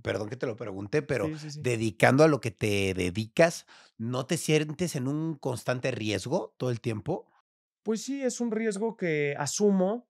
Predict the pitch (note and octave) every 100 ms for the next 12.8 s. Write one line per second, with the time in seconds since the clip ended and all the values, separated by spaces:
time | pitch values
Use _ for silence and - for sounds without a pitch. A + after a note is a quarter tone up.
0 | _ D#3 D3 D#3 - G3+ G3+ - G3 F#3
1 | - F#3+ F3+ F3 F3 F#3+ B3 - _ _
2 | _ _ D#3 D3+ C#3+ F3 G#3 A3+ B3 G#3
3 | G3 D#3+ D#3 D#3+ E3 G3 A#3 A3+ F#3 D#3
4 | F3+ F#3+ G3 - _ _ E3 E3 D3 C#3+
5 | D3+ F#3+ G#3 G3 F3 E3 D#3+ F#3 D#3 D3
6 | D#3+ E3 A#2 G2+ D#2+ _ _ _ _ D3+
7 | D#3 E3 F#3 - G#3 F#3+ F#3 G3 F#3 F#3+
8 | E3 C#3+ D#3 E3+ E3+ E3+ - - C#3 B2
9 | B2 A#2+ _ _ C3+ C3+ - _ - E3
10 | G3+ G#3+ A#3 G#3 - D3+ - _ _ _
11 | _ - G2+ D#3 E3+ E3+ - D#3+ - _
12 | _ E3+ G3 F3+ G3+ - E3+ C#3+